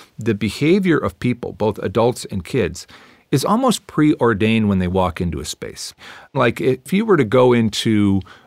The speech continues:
say, a library reading room, or if you were to go into a football stadium, or if you were to go into a funeral home, the space speaks to you in a way of what type of behaviors are possible here or acceptable here.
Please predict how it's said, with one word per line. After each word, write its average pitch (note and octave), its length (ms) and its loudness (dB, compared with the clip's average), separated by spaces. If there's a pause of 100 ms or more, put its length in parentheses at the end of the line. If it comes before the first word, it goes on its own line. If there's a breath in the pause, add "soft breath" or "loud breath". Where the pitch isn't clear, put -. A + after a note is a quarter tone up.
(120)
say, A2 500 2
a A2+ 100 -4
library G2+ 600 2
reading F#2 380 -2
room, B1+ 340 -12
or G#2+ 180 -2
if G#2 140 -4
you C#3 100 2
were C#3 80 4
to A#2+ 60 4
go A2+ 260 4
into A2 540 0
a G#2+ 80 -6
football - 440 -6
stadium, - 600 -10
or B2 220 2
if - 120 -2
you D#3 140 0
were D3+ 140 2
to B2 100 -2
go B2 300 4
into A2+ 680 0
a - 80 -8
funeral C3 480 0
home, E2 380 -6 (320 loud breath)
the B2 100 2
space - 480 0
speaks - 400 -4
to - 160 -10
you A#1+ 300 -10
in F#2 140 -8
a D#2 60 -6
way B1+ 360 -8
of G#2+ 160 -2
what C3 560 0
type A#2+ 260 -2
of G2+ 120 -2
behaviors G2 840 0 (240 loud breath)
are G#2 160 -4
possible G2 640 -4
here F2 340 -2
or E2+ 160 -6
acceptable - 640 -4
here. A#1 320 -10